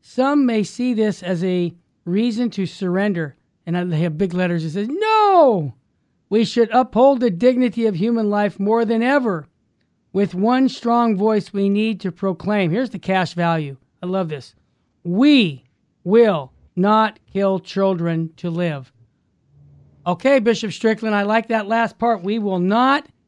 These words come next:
kill children to live." In other words, if I'm understanding you, if I get an extra ten years because I took this vaccination that is tinted with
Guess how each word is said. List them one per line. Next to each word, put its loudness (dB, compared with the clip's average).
kill 2
children 2
to -4
live." 0
In 0
other 4
words, 2
if -10
I'm 4
understanding 0
you, 2
if -4
I 4
get 2
an 2
extra -2
ten 0
years 0
because -4
I 0
took -2
this -6
vaccination -2
that -4
is -6
tinted 0
with -4